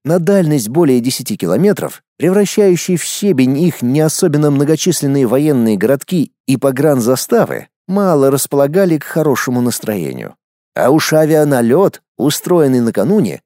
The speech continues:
помноживший их и без того куцые воздушные силы на ноль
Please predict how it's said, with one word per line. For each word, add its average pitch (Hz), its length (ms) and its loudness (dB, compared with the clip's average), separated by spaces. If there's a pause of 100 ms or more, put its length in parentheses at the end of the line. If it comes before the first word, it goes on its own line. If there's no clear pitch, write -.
(120)
помноживший 175 680 0
их - 400 -2
и 107 120 -2
без 147 240 -2
того 170 240 0
куцые 147 500 -2
воздушные 139 560 0
силы 127 360 -2
на 98 160 0
ноль 175 280 2